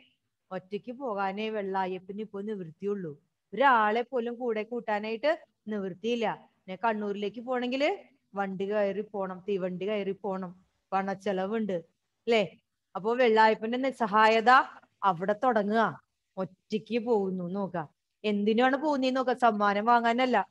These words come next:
ട്രോഫി വാങ്ങാനല്ല, അല്ലേ? സങ്കടപ്പെടുമ്പോ ഒരാള് കൂടെ ഉണ്ടെങ്കിൽ എന്തൊരു ആശ്വാസമായിരിക്കും, അല്ലേ? സങ്കടപ്പെടുമ്പോ, സങ്കടം വരുമ്പോ ആരോടെങ്കിലും അത്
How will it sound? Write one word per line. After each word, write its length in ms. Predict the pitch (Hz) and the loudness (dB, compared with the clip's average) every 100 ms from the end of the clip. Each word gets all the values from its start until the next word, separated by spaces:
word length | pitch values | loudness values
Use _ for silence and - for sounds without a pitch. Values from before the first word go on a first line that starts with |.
| _ | _
ട്രോഫി 340 | 202 202 190 202 | -2 -2 -2 0
വാങ്ങാനല്ല, 640 | 220 220 214 214 226 208 175 - _ _ _ _ _ _ | 4 4 2 0 2 4 2 -4 _ _ _ _ _ _
അല്ലേ? 160 | 247 208 - - _ _ - | 4 4 0 -18 _ _ -2
സങ്കടപ്പെടുമ്പോ 960 | 202 196 202 226 233 240 277 - - _ | 0 2 0 2 4 8 6 6 -6 _
ഒരാള് 460 | 202 208 262 226 226 | 2 8 10 8 6
കൂടെ 380 | 294 262 233 269 | 2 2 4 4
ഉണ്ടെങ്കിൽ 340 | 262 240 277 | 2 4 2
എന്തൊരു 220 | 254 220 | 4 6
ആശ്വാസമായിരിക്കും, 800 | 262 247 226 214 254 262 247 262 277 _ _ _ _ _ | 6 4 2 0 4 4 4 0 -2 _ _ _ _ _
അല്ലേ? 180 | 240 226 - - _ _ | 6 6 4 -12 _ _
സങ്കടപ്പെടുമ്പോ, 640 | 202 214 240 240 277 277 320 | 0 2 2 4 4 6 6
സങ്കടം 380 | 311 247 269 | 4 2 4
വരുമ്പോ 580 | 302 302 294 320 415 - _ _ _ | 6 4 6 8 6 2 _ _ _
ആരോടെങ്കിലും 580 | 196 214 247 277 294 302 | 4 8 8 6 6 2
അത് 300 | 302 330 392 | 4 4 2